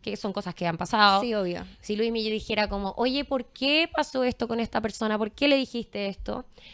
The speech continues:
Speaker 1: Yo en vez de una persona que no está resuelta, esto es una opinión personal, que no está resuelta emocionalmente y ve que su pareja te está diciendo eso, una persona que no está resuelta te responde así,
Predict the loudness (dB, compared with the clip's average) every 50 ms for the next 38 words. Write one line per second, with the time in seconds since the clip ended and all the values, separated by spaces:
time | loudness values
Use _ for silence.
0 | -20 -14 -2 2 2 4 4 4 4 4 4 4 4 2 0 0 2 0 0 0
1 | 0 -2 -4 -2 0 0 0 0 0 0 -2 -2 -2 0 2 2 2 2 2 0
2 | 0 0 0 -4 -6 -6 -8 -10 -8 -6 -6 -4 -2 0 0 0 0 0 0 0
3 | 2 2 2 4 4 4 4 4 2 -4 -14 -20 -20 -20 -20 -20 -20 -20 -20 -18
4 | -18 -12 -8 -8 -8 -8 -6 -4 -2 0 0 0 0 -2 0 0 0 -2 -2 -2
5 | -2 0 2 2 2 2 2 0 0 0 -4 -8 -8 -8 -8 -8 -4 -4 -2 -2
6 | -4 -4 -2 -4 -2 -2 -2 -6 -6 -4 -4 -4 -4 -4 -6 -8 -10 -10 -10 -6
7 | -4 -4 -4 -4 -6 -6 -6 -4 -2 -2 -2 -2 -4 -4 -6 -6 -6 -6 -10 -18
8 | -20 -20 -20 -20 -12 -4 -2 0 0 0 0 -2 -2 -2 -2 -2 -2 -2 0 0
9 | 0 0 0 0 -4 -2 -2 -2 -2 -2 -2 -2 -4 -4 -4 -2 -2 -4 -4 -6
10 | -10 -10